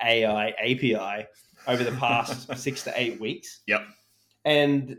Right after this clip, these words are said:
Speaker 1: their announcement addresses a lot of the cons-, the problems that we've had.
Speaker 2: Mm-hmm.
Speaker 1: And so we thought we would talk about that A P I, what it means for developing with, um, with the Open A I A P I.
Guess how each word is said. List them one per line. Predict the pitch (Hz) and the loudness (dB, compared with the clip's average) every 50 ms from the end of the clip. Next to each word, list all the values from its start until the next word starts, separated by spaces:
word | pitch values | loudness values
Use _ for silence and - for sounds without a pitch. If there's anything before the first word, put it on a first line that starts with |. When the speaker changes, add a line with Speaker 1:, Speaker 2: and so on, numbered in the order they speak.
| - | -12
Speaker 1:
their | 139 131 139 156 202 233 208 | -2 0 2 4 4 4 4
announcement | 156 135 127 131 147 180 190 - - 143 127 120 | 2 2 2 2 2 2 0 -2 -4 -2 0 0
addresses | 113 110 - 143 151 147 - 135 120 117 | 0 2 2 0 0 2 -2 -4 -4 -2
a | 117 113 | -2 0
lot | 113 117 117 120 | 0 0 0 0
of | 110 | -2
the | 107 113 | -6 -6
cons-, | - 117 110 107 - - - - - - - | -6 -6 -8 -6 -8 -10 -12 -12 -14 -8 -4
the | 123 127 | -4 -4
problems | 123 - 156 147 160 175 160 143 135 - | 0 4 2 4 4 2 0 0 2 2
that | 143 113 110 - 107 | 0 0 0 -4 -6
we've | 110 120 131 139 139 | -4 -2 -2 -2 -2
had. | 131 - - 120 127 143 - - - - _ _ | -6 -6 -2 0 0 0 0 -4 -6 -14 _ _
Speaker 2:
Mm-hmm. | 107 - - 220 - - - _ _ _ _ _ _ _ | -8 -6 -6 -6 -8 -10 -18 _ _ _ _ _ _ _
Speaker 1:
And | - 139 135 | -2 -2 0
so | 135 175 160 156 151 | 2 2 4 6 6
we | 151 175 190 | 6 4 4
thought | 180 180 160 147 143 | 6 6 6 6 6
we | 139 | 4
would | 135 135 | 2 2
talk | 135 208 214 214 208 | 4 4 4 4 4
about | 160 160 156 147 - - - - 143 | 2 4 4 4 2 0 -10 -10 0
that | 147 147 135 | 2 4 4
A | 135 131 131 | 6 4 2
P | 127 - 180 | 2 2 2
I, | 190 185 175 170 160 147 | 4 4 4 4 4 2
what | 135 143 180 170 | 2 2 2 2
it | 143 - | 2 2
means | 135 135 139 143 143 143 139 139 | 2 2 4 4 4 2 0 -2
for | - 127 | -4 -6
developing | 120 120 113 120 123 131 131 135 131 123 123 120 - - | -6 -2 -2 -2 -2 0 0 0 -2 -2 -2 -4 -6 -4
with, | 117 123 139 139 - - - - - | 0 0 0 0 -4 -10 -14 -12 -6
um, | - 113 107 104 101 101 101 101 107 | -4 -4 -4 -2 -4 -6 -8 -6 -2
with | 123 131 131 - - _ _ 120 | -4 -4 -4 -6 -18 _ _ -4
the | 127 123 | -2 0
Open | 117 117 110 107 120 120 | 0 0 -2 -4 -4 0
A | 113 110 | 0 2
I | 110 110 110 113 113 110 | 2 2 2 0 0 -2
A | - 113 113 117 | -2 -4 -4 -2
P | - 127 113 104 | 0 0 0 0
I. | 107 110 120 139 143 | 0 0 -2 -4 -6